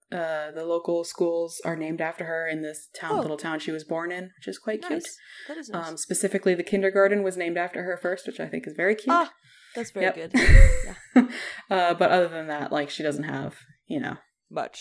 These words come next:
Speaker 1: she's
Speaker 2: Yeah.
Speaker 1: not famous. Yeah. She's not, like, any universities or anything huge.
Speaker 2: Yeah.
Speaker 1: Um, I couldn't really find what her, um,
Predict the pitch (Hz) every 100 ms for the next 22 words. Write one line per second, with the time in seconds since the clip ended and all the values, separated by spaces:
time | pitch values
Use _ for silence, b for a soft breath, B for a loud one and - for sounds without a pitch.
0 | - 180 - 147 - 123 - - - -
1 | - - - 160 139 151 151 147 147 147
2 | 143 143 131 139 143 143 147 156 156 151
3 | 151 - B B B B - 190 180 175
4 | 165 156 151 151 151 - _ _ _ _
5 | _ _ _ _ _ _ _ _ - B
6 | B B - 185 170 165 165 165 - _
7 | - - 220 277 - _ - 190 208 214
8 | 214 185 190 202 196 196 180 - 185 180
9 | 180 180 175 - _ - 175 165 160 160
10 | 156 156 160